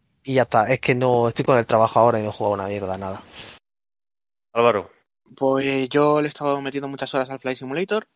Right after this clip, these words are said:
Speaker 3: eh, tantas horas de juego como pantallas de carga. Em, sacaron una actualización el otro día, que no sé cuántos gigas fueron, que tardó un huevo en bajar, otro huevo en instalar, y luego consigue que se me juega, que se me cuelgue el juego bastante.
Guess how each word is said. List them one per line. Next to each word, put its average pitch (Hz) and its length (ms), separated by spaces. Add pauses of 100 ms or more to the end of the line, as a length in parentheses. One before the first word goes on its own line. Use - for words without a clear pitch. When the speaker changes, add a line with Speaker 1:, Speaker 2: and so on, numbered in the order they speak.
(640)
Speaker 3:
eh, 123 460
tantas 151 380
horas 143 180
de 143 60
juego 143 320
como 135 320
pantallas 131 360
de 127 80
carga. 196 360 (1080)
Em, 139 760
sacaron 143 300
una 185 100
actualización 156 480
el 143 80
otro 143 180
día, 190 540
que 123 320
no 127 100
sé - 120
cuántos 123 320
gigas 117 240
fueron, 175 580
que 117 80
tardó 131 260
un 131 80
huevo 131 160
en 123 60
bajar, 185 420
otro 151 220
huevo 139 260
en 156 60
instalar, 165 420
y 139 100
luego 139 180
consigue 139 340
que 131 80
se 131 100
me 113 100
juega, 131 320
que - 100
se - 100
me 120 100
cuelgue 143 220
el 120 60
juego 135 240
bastante. 143 440